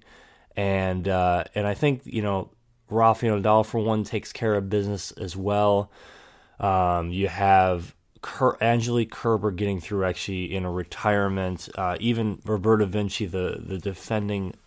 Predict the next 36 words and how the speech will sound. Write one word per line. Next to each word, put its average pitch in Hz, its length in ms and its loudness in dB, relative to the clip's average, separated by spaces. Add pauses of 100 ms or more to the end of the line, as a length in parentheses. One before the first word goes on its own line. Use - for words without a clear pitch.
(260)
finalist 107 720 0
from 98 200 -8
last 90 380 -4
year, 90 320 -6 (580)
uh, 87 460 4 (180)
getting 104 340 -2
through 92 540 -4 (120)
pretty 110 200 -2
easily 92 460 -2
on 87 160 -2
Ash. 87 500 -2 (400)
Um, 87 440 -4 (800)
one 156 160 4
major 156 240 6
women's 131 420 4
upset, 104 460 0
you 104 80 -4
know, 98 80 -2
I 101 160 8
would 113 180 2
consider 95 340 -6
major, 90 360 -2
even 101 240 -2
though 95 100 0
she's 92 240 -8
only 92 160 -2
the 87 240 -4
number 92 220 -2
thirty-two 92 500 -4
seed, 92 320 -6
Monica 101 440 2
Puig, 104 520 -2
the 92 180 -2
Olympic 92 440 -4
gold 87 240 -4
medalist, 92 500 -2